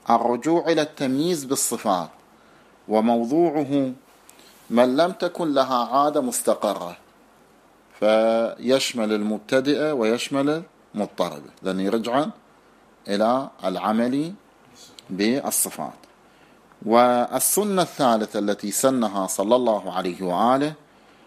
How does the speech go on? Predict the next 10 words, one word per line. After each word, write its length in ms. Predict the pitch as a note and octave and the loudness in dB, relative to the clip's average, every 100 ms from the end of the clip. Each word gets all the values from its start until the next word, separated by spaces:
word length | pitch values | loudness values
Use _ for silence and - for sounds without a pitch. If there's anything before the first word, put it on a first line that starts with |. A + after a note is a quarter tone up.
| _ - | _ 0
الرجوع 680 | A2 A2 A#2 A#2+ E3 F#3 E3+ - | 2 2 -2 0 2 2 0 -4
إلى 180 | A#2+ A#2+ | 0 2
الروايات 800 | A2+ G#2+ A2 G#2+ A2+ D3 D#3 - | 2 2 2 2 2 0 -2 0
والعدد، 540 | A#2 G2+ F#2 G2+ F#2 E2 - - _ _ - | 0 2 0 0 -2 -6 -14 -20 _ _ -8
وموضوع 840 | F2+ F#2+ G2 G2 A2+ C#3+ D3 E3 G3 - _ _ _ _ - | -2 0 0 0 0 0 0 -2 -4 -16 _ _ _ _ -10
ما 580 | G2 F#2+ F2 G#2 G#2 G#2 | -6 -4 -2 0 2 0
إذا 240 | A2 A2 | 0 0
لم 280 | A2+ C#3+ C3+ | 2 0 0
يمكن 380 | A2+ G2 G#2 F#2+ | -2 -4 -6 -6
العمل 520 | F2+ G#2+ B2 D3 | -2 -2 0 -2